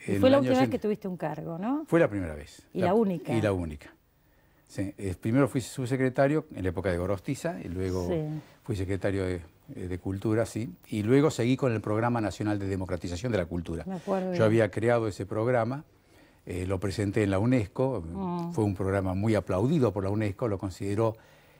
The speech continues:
Speaker 2: la idea más original cuando la presenté en la,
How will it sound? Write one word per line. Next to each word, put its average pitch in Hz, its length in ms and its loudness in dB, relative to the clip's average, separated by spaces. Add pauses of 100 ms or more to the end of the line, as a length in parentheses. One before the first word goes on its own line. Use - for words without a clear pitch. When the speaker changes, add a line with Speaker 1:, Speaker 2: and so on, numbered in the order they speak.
Speaker 2:
la 107 100 0
idea 120 180 6
más 127 220 0
original 110 480 0
cuando 98 200 -2
la 90 60 -4
presenté 95 460 -6
en 101 160 -2
la, 85 300 -6